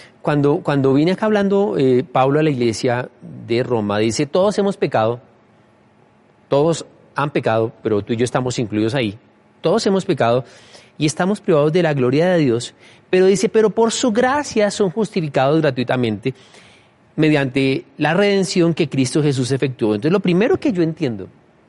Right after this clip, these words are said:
es que el amor de Dios es lo que hace que tú y yo seamos salvos, ¿de acuerdo?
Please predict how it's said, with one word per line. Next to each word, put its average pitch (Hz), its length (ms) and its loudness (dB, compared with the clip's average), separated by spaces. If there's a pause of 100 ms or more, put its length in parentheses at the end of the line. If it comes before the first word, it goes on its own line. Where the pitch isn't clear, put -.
(480)
es - 140 -4
que - 120 -4
el 156 60 2
amor 156 320 -2
de 240 140 0
Dios 135 420 -2 (1400)
es 143 120 0
lo 160 120 2
que 165 160 -4
hace 135 320 -4
que 143 120 -6
tú 123 140 -8
y 120 40 -6
yo 127 120 0
seamos 120 380 -6
salvos, 90 340 -6
¿de 92 60 -4
acuerdo? 135 340 -4